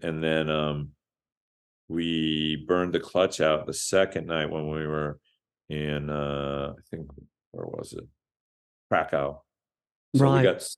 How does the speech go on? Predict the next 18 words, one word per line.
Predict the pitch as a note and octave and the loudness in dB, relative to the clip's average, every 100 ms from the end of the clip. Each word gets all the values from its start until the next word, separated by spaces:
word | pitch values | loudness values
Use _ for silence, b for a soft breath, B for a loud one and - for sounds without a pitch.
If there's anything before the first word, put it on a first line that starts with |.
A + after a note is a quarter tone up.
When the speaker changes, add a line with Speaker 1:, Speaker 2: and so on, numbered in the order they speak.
| _ - _ | _ -20 _
Speaker 1:
we | G2 G2+ | -2 4
got | G#2 G2 | 4 4
stuck | - - B2+ A#2 - - | 2 6 8 6 -2 -10
in | F#2 | -6
Poland | - A2+ A2+ G2+ | 4 6 6 2
for | - | -4
two | D2+ A2 | 0 2
weeks. | G#2 G#2 G#2 | 4 2 0
We | F2+ | -4
took | A#2 - | -4 -2
the | G2 | -2
train | - G#2+ A2+ | 2 2 6
to | A2+ A#2 | 6 6
the | |
rest | E2+ F2+ - | 4 4 2
of | _ - | _ 0
the | F2 | 2
gigs. | F2 F2 | 4 0